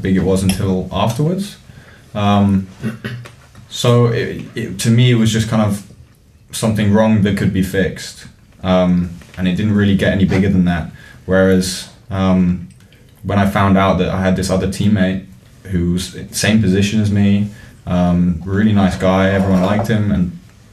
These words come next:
for him to then have to come into the changing room and say to the whole team, um, "Guys, I'm gonna have to stop playing." Um, that was a pretty big moment, I think, for, for everyone in that team.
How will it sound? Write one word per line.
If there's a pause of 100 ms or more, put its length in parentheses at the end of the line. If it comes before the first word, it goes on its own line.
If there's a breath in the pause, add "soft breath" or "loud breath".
(180)
for
him
to
then
have
to
come
into
the
changing
room
and
say (440 loud breath)
to
the (360)
whole
team, (340 loud breath)
um, (720)
"Guys,
I'm
gonna
have
to
stop
playing." (840 loud breath)
Um,
that
was
a
pretty (300)
big
moment,
I
think,
for,
for
everyone
in
that
team.